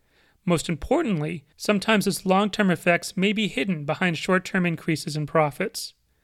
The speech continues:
As with anything in life, the benefits of shadow work are not without their own share of risks.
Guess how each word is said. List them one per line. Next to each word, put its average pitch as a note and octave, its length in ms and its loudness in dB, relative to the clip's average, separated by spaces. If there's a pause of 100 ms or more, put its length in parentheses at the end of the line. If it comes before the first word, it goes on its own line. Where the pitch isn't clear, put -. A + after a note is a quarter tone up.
(840)
As A3 200 6
with A#3+ 120 2
anything A#3+ 360 4
in D#3 120 2
life, D3+ 380 -4 (260)
the F3 80 0
benefits A3+ 440 0
of F#3 100 -2
shadow F3+ 260 4
work E3 240 0
are E3 40 2
not F3 320 0
without E3 340 -2
their D#3 180 0
own D#3 160 0
share D3 300 0
of C#3 120 -6
risks. - 480 -8